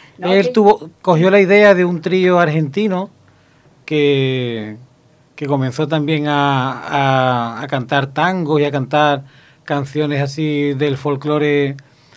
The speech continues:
Speaker 2: de su país, y Flores pues dijo, "¿Por qué no hacer también un, un trío de este estilo, ¿no? De,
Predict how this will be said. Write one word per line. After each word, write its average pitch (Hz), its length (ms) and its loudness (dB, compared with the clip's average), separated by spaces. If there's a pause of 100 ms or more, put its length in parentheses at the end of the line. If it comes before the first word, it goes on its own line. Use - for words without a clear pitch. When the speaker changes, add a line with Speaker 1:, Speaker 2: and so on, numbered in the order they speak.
(200)
Speaker 2:
de 139 100 -8
su 156 180 -6
país, 190 440 -2
y 147 300 -2
Flores 143 520 -4
pues 147 140 -2
dijo, 110 120 -6
"¿Por 107 140 -10
qué 120 80 -8
no 131 100 -4
hacer 135 300 -8
también 135 460 -4 (500)
un, 139 720 -4 (720)
un 151 240 -4
trío 151 840 -2 (560)
de 139 120 -8
este 147 240 -6
estilo, 196 400 -4
¿no? 196 80 -2
De, 131 440 0